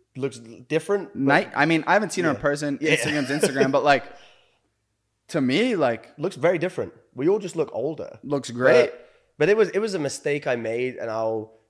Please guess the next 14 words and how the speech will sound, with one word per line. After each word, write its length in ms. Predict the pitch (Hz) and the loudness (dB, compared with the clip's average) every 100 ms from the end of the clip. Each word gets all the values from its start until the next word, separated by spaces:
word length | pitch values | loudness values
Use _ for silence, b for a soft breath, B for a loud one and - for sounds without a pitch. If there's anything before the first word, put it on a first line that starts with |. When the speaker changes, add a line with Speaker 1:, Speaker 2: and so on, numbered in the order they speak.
| - | -10
Speaker 1:
be 100 | 127 | -6
a 60 | 113 | -6
fucking 360 | - 123 101 - | -4 -4 -6 -8
advocate 600 | 98 104 110 - 123 139 _ - | -10 -10 -12 -6 -6 -6 _ -10
on 140 | 110 | -8
here 220 | 107 110 | -4 -4
right 220 | 104 110 98 | -2 -4 -4
now 360 | 98 110 147 - _ _ | -6 -6 -6 -14 _ _
to 100 | 107 | -12
say, 480 | - 107 98 98 92 104 _ _ _ | -4 -4 -4 -10 -16 -20 _ _ _
don't 320 | 131 120 117 - | -6 -6 -6 -12
take 280 | 113 104 - | -12 -10 -12
certain 500 | - 98 95 87 92 _ _ _ _ _ _ | -10 -10 -10 -18 -20 _ _ _ _ _ _
steroids 560 | - - 80 52 71 - | -20 -14 -14 -14 -20 -20